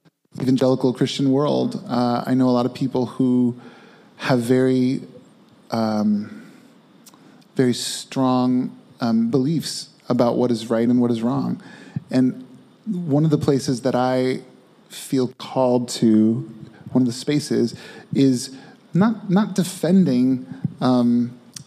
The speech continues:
harmful behavior or, or toxic or, or harmful beliefs,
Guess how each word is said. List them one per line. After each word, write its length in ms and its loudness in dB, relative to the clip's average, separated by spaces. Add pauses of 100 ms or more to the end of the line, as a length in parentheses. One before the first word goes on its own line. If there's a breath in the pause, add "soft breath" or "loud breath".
harmful 520 0
behavior 720 0
or, 160 2
or 240 0
toxic 800 -4 (400 loud breath)
or, 200 2
or 180 -2
harmful 580 0
beliefs, 680 0